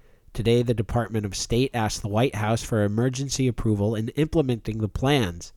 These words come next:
As the agency noted in today's Federal Register, the administration is looking to apply the rule change by February twenty-fourth, twelve days from now,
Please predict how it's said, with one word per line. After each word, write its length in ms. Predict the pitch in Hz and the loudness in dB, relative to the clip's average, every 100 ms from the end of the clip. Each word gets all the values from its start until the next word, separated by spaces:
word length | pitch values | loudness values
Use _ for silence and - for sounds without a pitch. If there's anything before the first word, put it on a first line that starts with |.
| - - _ - - - 120 | -20 -20 _ -20 -20 -6 0
As 120 | 113 | 4
the 120 | 131 | 6
agency 400 | 147 135 123 127 | 6 4 0 2
noted 320 | 127 143 131 | 4 4 4
in 120 | 110 | 0
today's 360 | 110 117 123 117 | -2 2 2 2
Federal 340 | - 117 107 | 0 2 4
Register, 580 | 104 123 120 - 95 107 | 4 4 2 -2 0 0
the 140 | 107 107 | 0 0
administration 640 | 117 131 - 120 123 131 | 0 0 0 0 2 2
is 140 | 107 104 | 0 2
looking 320 | 120 143 131 | 0 0 -2
to 140 | - | 0
apply 360 | 110 - 135 151 | 0 2 2 2
the 100 | 139 | 2
rule 200 | 120 107 | 2 0
change 460 | - 98 98 120 - | -2 -2 -2 -4 -2
by 140 | 104 | -2
February 480 | - 135 143 131 123 | 0 0 2 2 2
twenty-fourth, 920 | - 127 - 104 - 127 127 151 - - - - - | 0 -2 -2 -6 -4 2 2 0 -6 -20 -20 -6 2
twelve 320 | 117 107 98 | 4 4 4
days 260 | 123 151 | 4 4
from 160 | - 117 | 2 0
now, 360 | 92 90 95 | 0 0 0